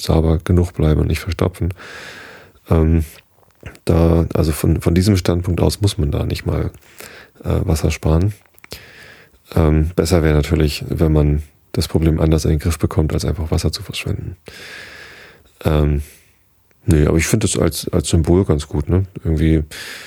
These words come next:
ja, wir verschwenden jetzt alle, alle Wasser für eine Eisbucket-Challenge und, ähm, dann einfach mal ein Viva Con Aqua zu spenden, find ich,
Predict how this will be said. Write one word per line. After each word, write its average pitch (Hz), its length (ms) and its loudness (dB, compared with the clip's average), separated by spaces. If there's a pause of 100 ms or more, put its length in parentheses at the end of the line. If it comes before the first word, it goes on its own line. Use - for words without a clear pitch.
(800)
ja, 80 220 2
wir 78 100 0
verschwenden 80 400 0
jetzt 73 200 2
alle, 76 380 2
alle 76 220 2
Wasser 80 260 2
für - 160 -2
eine 78 160 2
Eisbucket-Challenge 82 880 0
und, 76 460 0
ähm, 78 400 0 (1400)
dann 73 200 0
einfach 69 200 0
mal 80 160 2
ein 80 100 -2
Viva 80 180 2
Con - 160 0
Aqua 92 220 0
zu 90 120 -4
spenden, - 300 -2
find 87 200 -2
ich, 85 80 -4